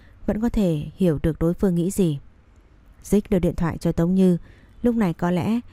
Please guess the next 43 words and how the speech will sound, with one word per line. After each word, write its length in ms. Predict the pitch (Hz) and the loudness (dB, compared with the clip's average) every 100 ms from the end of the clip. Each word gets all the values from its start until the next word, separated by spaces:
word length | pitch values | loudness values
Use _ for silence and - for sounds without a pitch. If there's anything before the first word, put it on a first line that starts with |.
| - - | -20 -6
họ 220 | 185 180 | -4 -2
có 300 | - 170 190 | -2 0 0
rất 240 | 262 262 | -2 0
nhiều 180 | 220 151 | 2 2
chuyện 240 | - 165 | 0 -2
muốn 160 | 165 165 | 0 0
nói. 280 | 160 160 220 - - - - - - - - | 2 0 -4 -10 -20 -20 -20 -20 -20 -20 -10
"Em 140 | - 175 | -4 0
không 180 | 185 175 | 0 0
sao." 260 | 185 175 170 - - - - - | 0 -2 -4 -14 -20 -20 -20 -6
Tống 160 | - 185 | -2 0
Như 300 | 196 190 180 | 2 2 0
nói 180 | 175 180 | -2 -2
xong 200 | - 190 | -2 -2
ba 120 | 175 | -2
chữ 180 | 175 180 | -2 -2
đó 300 | 180 170 202 - - _ - - | -2 -4 -6 -10 -20 _ -10 0
thì 120 | 208 | 2
đều 280 | 190 180 175 | 4 2 2
nghe 260 | 196 208 | 0 0
Dương 200 | 202 220 | 0 -2
Gia 140 | 202 202 | 0 0
Cửu 200 | 196 156 | 0 2
nói. 340 | 151 156 208 - - - _ _ - - | 0 0 -2 -6 -20 -20 _ _ -12 -2
"Đừng 200 | 190 160 | -2 0
cậy 160 | 180 | -2
mạnh, 220 | 175 160 175 - _ _ - _ _ - | -2 -6 -8 -20 _ _ -20 _ _ -20
sau 180 | - 196 | -2 0
này 300 | 180 165 156 | 2 0 -2
sẽ 160 | - 190 | -4 -4
không 220 | - 190 | 0 0
cho 100 | 190 | 2
em 160 | 180 185 | 0 2
uống 120 | 196 | 0
rượu 220 | 208 - | 0 0
nữa. 220 | 175 190 - _ _ _ _ _ _ _ _ _ - - | 0 -2 -4 _ _ _ _ _ _ _ _ _ -14 -2
Còn 180 | 185 175 | -2 0
có 100 | 214 | 0
người 200 | 220 175 | 2 2
phát 160 | 233 | 2
ngôn 200 | 226 214 | 2 4
lần 160 | 196 170 | 4 0
này, 260 | 170 160 | -2 -2